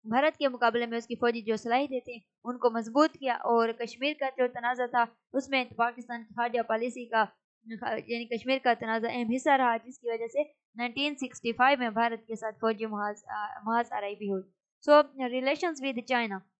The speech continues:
चाइना के साथ ताल्लुकात कैसे रहे? चाइना के साथ बढ़ते हुए ताल्लुकात, अमेरिका के साथ ताल्लुकात में जो, अ, उतार चढ़ाव आया, उसके साथ पाकिस्तान ने चीन के साथ अपने ताल्लुकातों, ताल्लुकात को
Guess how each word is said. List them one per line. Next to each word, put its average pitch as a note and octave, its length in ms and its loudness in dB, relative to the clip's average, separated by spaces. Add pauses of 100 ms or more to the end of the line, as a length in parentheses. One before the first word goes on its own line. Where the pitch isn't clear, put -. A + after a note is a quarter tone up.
(640)
चाइना C#4 380 0
के E4+ 160 -2
साथ D4 180 2
ताल्लुकात A#3+ 560 4
कैसे A3 260 -4
रहे? A3+ 160 -2
चाइना C4+ 380 -2
के - 380 -8
साथ C4 200 4
बढ़ते B3+ 300 0
हुए C4 180 6
ताल्लुकात, A#3 580 0
अमेरिका C4 520 0
के D#4+ 140 -2
साथ B3 200 0
ताल्लुकात A3 560 -2
में A3+ 120 -8
जो, G#3+ 240 4 (400)
अ, G#3+ 220 -6
उतार A3+ 260 0
चढ़ाव A3 560 2 (440)
आया, A#3+ 240 4
उसके B3 280 -2
साथ A3+ 200 0
पाकिस्तान A#3 580 -2
ने A3 100 -10
चीन C4 220 -4
के B3 180 0
साथ A3 200 2
अपने G#3+ 340 -6
ताल्लुकातों, G#3+ 1000 -2
ताल्लुकात G#3+ 460 0
को E4+ 160 4